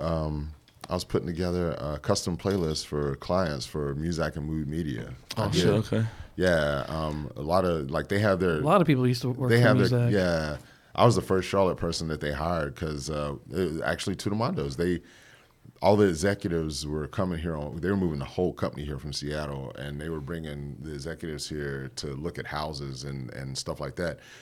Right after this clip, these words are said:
Speaker 1: And one of their, uh, sponsors brought them to Tudamondo's, and I was just doing my thing one night. And they sat there and drank for hours, and all of a sudden this, uh,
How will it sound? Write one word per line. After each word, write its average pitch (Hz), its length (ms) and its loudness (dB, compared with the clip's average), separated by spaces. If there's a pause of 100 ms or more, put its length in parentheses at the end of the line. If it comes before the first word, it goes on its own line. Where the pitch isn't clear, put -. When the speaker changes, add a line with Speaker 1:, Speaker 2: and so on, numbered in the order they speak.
(140)
Speaker 1:
And 80 520 -6
one 92 140 0
of 92 100 0
their, 80 460 -2
uh, 71 220 -6
sponsors 82 520 -4
brought 78 280 -4
them 78 120 -6
to 69 80 -6
Tudamondo's, 69 840 -6
and 62 300 -10
I 76 160 -6
was 95 100 -4
just 73 280 -8
doing 71 240 -8
my 62 100 -8
thing 73 340 -10
one 57 180 -12
night. 55 260 -12 (580)
And 71 580 -6
they 80 260 -4
sat 80 260 -2
there 73 180 -4
and 67 160 -6
drank 73 240 -8
for - 140 -10
hours, 73 380 -4
and 71 180 -8
all 78 140 -4
of 76 40 -6
a - 20 -6
sudden 71 420 -6
this, 71 240 -6
uh, 71 440 -6